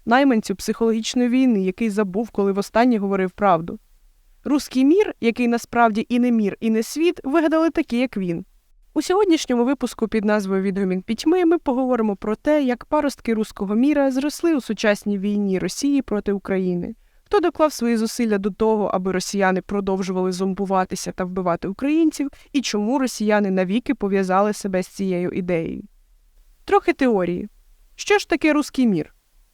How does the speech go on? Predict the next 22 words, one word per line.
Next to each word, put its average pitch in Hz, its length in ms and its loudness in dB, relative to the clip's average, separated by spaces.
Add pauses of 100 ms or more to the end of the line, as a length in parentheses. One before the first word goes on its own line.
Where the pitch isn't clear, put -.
Мір 349 380 2
в - 60 -20
сенсі 262 460 0
мир 392 220 2 (220)
чи 285 160 -4
світ? - 320 -10 (840)
Цікаво, 370 400 2
що 285 400 0
вже 254 200 2
в 254 60 -2
самій 262 400 2
назві 247 400 2
криється 226 440 -2
штучність 220 540 -4
цієї 202 380 0
ідеологеми. 190 680 -2 (340)
Адже 233 180 2
росіяни 269 400 2
ніколи 208 460 0
не 185 80 -2
несуть 180 400 -4
мир, 320 280 0